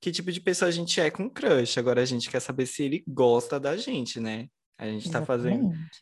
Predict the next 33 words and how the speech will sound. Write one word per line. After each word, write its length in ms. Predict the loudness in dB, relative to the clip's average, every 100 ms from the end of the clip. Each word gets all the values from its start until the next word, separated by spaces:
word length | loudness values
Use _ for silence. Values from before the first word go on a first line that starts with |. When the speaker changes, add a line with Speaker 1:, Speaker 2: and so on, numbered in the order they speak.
| -4
Speaker 1:
E 100 | -2
o 40 |
pior 200 | 4 4
é 40 |
que 60 | 4
a 40 | 0
gente 220 | -4 -4
vai 220 | 0 0
descobrir, 400 | 0 -4 0 -2
porque 180 | -2 -6
tá 100 | -2
batendo 520 | -2 -2 -4 -4 -2
os 140 | -4
dados, 460 | -2 -2 -2 -6 -8
os 160 | -6 -2
números 440 | 0 0 0 -2
estão 280 | -4 -4 -2
batendo. 680 | -2 -4 -6 -6 -8 -10 -12 _ _ -20
Isso 160 | -8
daqui 200 | -6 -4
é 60 | -6
sinistro. 840 | -4 -4 0 0 -2 0 0 -2 -8 _ _ _ _ 0
Speaker 2:
<laughs> 300 | 4 4 8
Speaker 1:
Ó, 200 | 8 8
vamos 320 | 4 2 2
lá. 300 | 2 0 -4 _ _ _ -20 -2
Seu 200 | 2 2
crush 560 | 2 6 6 4 0
te 180 | -6 -6
trata 420 | -2 2 2 2
com 180 | -2 -2
carinho? 760 | -2 0 2 2 2 0 -4 -8 _ _
Não. 760 | 2 4 6 6 4 2 -2